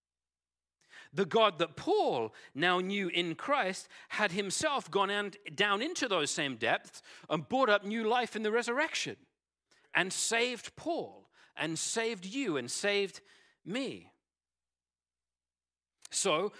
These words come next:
Paul was seeing his own life experience in the life experience of the psalmist, whose psalm he knew so well,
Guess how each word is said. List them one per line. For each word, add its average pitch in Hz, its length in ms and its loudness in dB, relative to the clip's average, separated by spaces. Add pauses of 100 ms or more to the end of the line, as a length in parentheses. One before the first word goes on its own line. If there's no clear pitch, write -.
(160)
Paul 262 240 -4
was 277 160 -2
seeing 196 240 -2
his 165 160 0
own 190 160 0
life 190 280 0
experience 156 720 -8 (280)
in 262 200 -2
the 247 120 0
life 165 260 0
experience 139 460 -10
of 127 80 -14
the 127 80 -8
psalmist, 131 760 -10 (600)
whose 170 200 -4
psalm 247 380 -2
he 165 80 0
knew 127 200 -4
so 107 220 -4
well, 92 460 -12